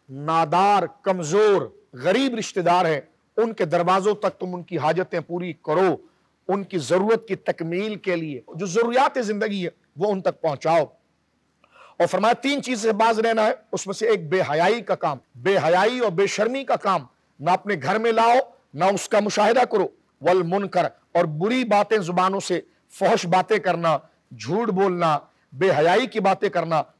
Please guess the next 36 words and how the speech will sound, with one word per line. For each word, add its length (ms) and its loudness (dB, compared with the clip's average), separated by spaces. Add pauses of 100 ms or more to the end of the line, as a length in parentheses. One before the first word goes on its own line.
فرمایا 260 0
اس 100 -2
سے 200 0
بھی 120 2
اپنے 200 0
آپ 180 2
کو 100 -4
روک 260 0
کے 60 2
رکھو، 300 0 (300)
والبغض، 800 0 (380)
اور 100 2
سرکشی 680 -2
کے 180 -2
کاموں 400 0
سے۔ 180 -6 (340)
اللہ 360 2
کا 180 0
حکم 200 -4
سامنے 400 -2
موجود 400 -2
ہو 140 2 (380)
اور 80 -2
بغاوت 560 0
کی 100 -6
طرف 220 -4
تم 180 -8
جاؤ، 240 2 (400)
اس 180 -4
ماحول 460 2
سے 180 0
بھی، 140 0 (380)
ایسی 340 2
گیدرنگ 520 0
سے 200 0
بھی 140 2